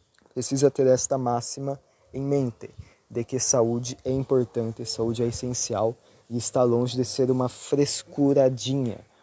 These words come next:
uma coisinha da moda, uma coisinha que a sua tia gosta de acompanhar lá no canal do doutor sei lá quem. Entende? Saúde é essencial e você não pode menosprezar. Saúde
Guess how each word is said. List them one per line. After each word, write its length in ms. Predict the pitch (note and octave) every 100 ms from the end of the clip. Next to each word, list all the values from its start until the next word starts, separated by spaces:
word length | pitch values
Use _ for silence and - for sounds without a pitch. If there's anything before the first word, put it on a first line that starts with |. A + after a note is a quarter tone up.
| _
uma 140 | A#2+ A#2
coisinha 560 | - C3 A#2+ C3 C3+
da 120 | C3+ B2+
moda, 560 | A#2+ A#2+ A2+ G2 F2 _ _ -
uma 140 | A#2
coisinha 500 | - B2+ A#2+ A#2 C3
que 100 | C3
a 40 | B2
sua 220 | - B2+
tia 340 | - - C#3
gosta 400 | C3 B2+ B2 C3
de 160 | B2 B2+
acompanhar 800 | A2+ B2+ A#2+ B2+ A#2+ A#2 A#2+ B2 _ _ _
lá 140 | A#2+
no 100 | B2
canal 540 | A#2+ C3+ B2 A#2+ B2 B2
do 240 | A#2+ A#2+
doutor 480 | A2+ A#2+ A#2 B2 B2
sei 300 | - B2+ B2
lá 140 | A#2+
quem. 380 | A#2+ - A2+ F#2+ - - - -
Entende? 360 | A2+ A#2+ A2+ G2
Saúde 340 | B2 A#2 A#2
é 60 | A#2+
essencial 680 | - C3 B2 A#2 A2 C3 - _ _ -
e 80 | A#2
você 340 | A#2 - B2
não 220 | B2 D3+
pode 420 | C#3 B2 B2 C3+ -
menosprezar. 800 | B2+ B2 A#2+ - B2+ A2 G2+ - - - -
Saúde 640 | - A2 G#2+ B2 C3 C3